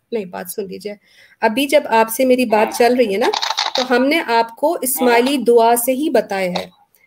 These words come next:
Speaker 1: इस्माइली दुआ में आप पढ़ते हो,
Speaker 2: राइट।
Speaker 1: "तवस्सुलुल इंदल मसाइबी
Speaker 2: हम्म।
Speaker 1: बी मौला कुमुल शाह करीम अल हुसैनी हाजिर इमाम।"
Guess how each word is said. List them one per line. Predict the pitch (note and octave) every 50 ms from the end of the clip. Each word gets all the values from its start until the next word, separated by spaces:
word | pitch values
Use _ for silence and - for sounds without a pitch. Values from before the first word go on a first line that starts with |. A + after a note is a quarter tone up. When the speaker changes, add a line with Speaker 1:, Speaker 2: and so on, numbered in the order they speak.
| _ -
Speaker 1:
इस्माइली | B3 B3+ - C#4+ C4+ C4+ D4 D#4
दुआ | C#4 C#4 C#4 C4+ C4+
में | C#4 D4 D4+
आप | C4+ - A#3+ A#3+ A#3+ -
पढ़ते | C4 A#3+ A#3 A3+ A3+ C4 B3+
हो, | B3+ C4
Speaker 2:
राइट। | D4+ F#4 G4+ G4 - _ -
Speaker 1:
"तवस्सुलुल | A#3 A#3 B3 B3+ B3+ - - D4 C#4 C#4+ C#4+
इंदल | - B3+ C4 B3+ B3 B3 A#3+ A#3
मसाइबी | A3+ A3+ A3 A3+ - A#3 A3+ A3 A3 A3 G#3+ C#4 E4
Speaker 2:
हम्म। | F4 C4+
Speaker 1:
बी | C4 B3+ B3+
मौला | A#3+ A#3 A#3 A3 A3+ A3 A3+ A#3+
कुमुल | A#3+ - A#3 G#3+ G#3+ A#3+ C#4
शाह | E4 D#4+ - C4 B3+ C4+ C4+
करीम | C4+ C4+ A#3+ A3+ A3+ A3+ A3+ A3
अल | A3
हुसैनी | G#3 G#3+ - - G#3+ G#3+ G#3+ A3+ B3+ C#4
हाजिर | - G#3+ G#3+ G#3 G3 F#3+ G#3 G3+
इमाम।" | F#3+ F#3+ F#3+ F3+ E3+ E3 -